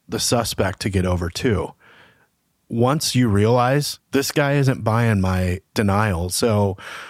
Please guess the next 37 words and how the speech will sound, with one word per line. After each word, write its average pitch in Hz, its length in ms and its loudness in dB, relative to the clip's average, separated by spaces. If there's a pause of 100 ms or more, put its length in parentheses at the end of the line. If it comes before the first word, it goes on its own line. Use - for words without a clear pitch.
(160)
I 131 100 0
can 123 160 0
quit - 300 -2
telling 127 380 2
that 98 200 0
lie. 107 300 0 (240)
It's 107 260 -2
really 135 600 2 (580)
interesting 117 680 0
when 101 180 2
you 98 80 4
finally, 107 640 0 (180)
sometimes 104 480 -4
you - 140 -10
just - 180 -10
put 123 140 0
up 107 120 -2
your 92 120 -4
hand, 95 180 -6
"Stop. - 480 -2 (280)
We're 123 120 0
way 120 360 2
past 123 380 -2
that." 80 320 -8 (640)
Just 135 200 0
that 170 320 -2
simple 127 460 -2
action, 135 520 0 (1700)
it 135 160 2
reroutes 131 640 2
their 110 140 2
brain 95 420 2
and 87 100 -2
they 95 80 0
go, 90 280 -4
"Okay, 104 400 0
well, 90 340 0